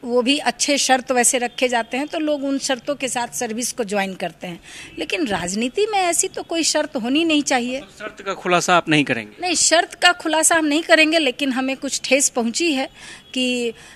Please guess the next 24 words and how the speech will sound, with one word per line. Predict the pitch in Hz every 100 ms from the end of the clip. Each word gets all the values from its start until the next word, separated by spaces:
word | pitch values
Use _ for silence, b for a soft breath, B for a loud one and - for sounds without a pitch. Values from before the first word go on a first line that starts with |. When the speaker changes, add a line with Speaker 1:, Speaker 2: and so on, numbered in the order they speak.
| -
Speaker 1:
कुछ | 262
शर्तों | - 254 233 294
से | 285 277
समझौता | 254 240 220 240 285
करने | 277 254 254
को | 247
कहा | 226 233 262
गया, | 294 320
जिसको | 247 220 -
मैं | 220 214
मानने | 196 190 190
के | 196
लिए | 185
नहीं | 208 277
तैयार | 285 269 262
हूँ, | 269 381 B B B -
क्योंकि | 277 302 302
मैं | 262 277
अपने | - 240 254
स्वाभिमान | 247 233 214 226 220 233
से | 220
कभी | - 208
समझौता | 214 208 196 202 202 214
न | 208 196